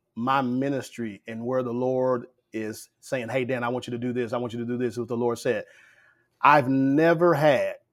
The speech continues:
one issue, one challenge from my wife about what God was telling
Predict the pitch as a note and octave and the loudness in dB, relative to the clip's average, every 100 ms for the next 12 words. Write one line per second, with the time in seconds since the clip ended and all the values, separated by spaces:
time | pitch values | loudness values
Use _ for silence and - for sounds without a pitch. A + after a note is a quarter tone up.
0 | _ _ _ - A2 C#3 D#3 E3 E3 - | _ _ _ -10 -2 2 4 4 0 -4
1 | - D3 C#3+ B2 F#2+ _ _ - G#2+ C3+ | -2 0 0 -6 -10 _ _ -12 -2 2
2 | D3 - F#2 - - - D3 C3 G#2 F#2+ | 4 2 -2 -6 -6 -2 0 0 -4 -10
3 | - _ _ _ _ _ _ - D3 C3+ | -18 _ _ _ _ _ _ -6 -2 0
4 | C3 B2+ B2+ B2 A#2 - A#2+ A#2+ A2+ G#2+ | 2 2 2 2 -2 -6 -4 -2 -2 -4
5 | - A2 B2 G#2+ B2+ B2+ A#2+ A#2+ - C3 | -6 -2 -2 0 0 2 0 -8 -6 -6
6 | A#2+ | -6